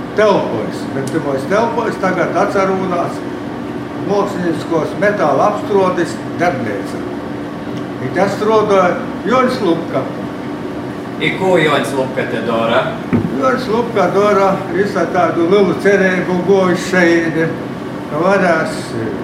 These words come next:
Speaker 1: jauniešus pavuicēt, meitenes pavuicēt, ju-,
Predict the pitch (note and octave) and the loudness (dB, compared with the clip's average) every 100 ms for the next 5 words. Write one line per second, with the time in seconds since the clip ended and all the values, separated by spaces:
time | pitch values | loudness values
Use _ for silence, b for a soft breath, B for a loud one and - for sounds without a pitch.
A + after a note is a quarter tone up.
0 | G#2 E3 G3 G3+ F#3+ F#3 F3 F#3+ F3 - | -2 2 4 4 2 2 0 -2 -4 -2
1 | F#3 F#3+ F#3 F#3 E3+ - F#3 E3 - C3+ | 2 2 2 2 0 0 0 0 -2 -4
2 | B2+ - D#3+ G3 F#3+ F#3+ F3+ F#3 - - | -4 -4 -2 0 0 -2 -2 -2 -4 -2
3 | F3+ F#3 F#3 F3 - F#3+ F3+ F3+ F3+ | 0 0 0 0 0 -2 -2 -2 -2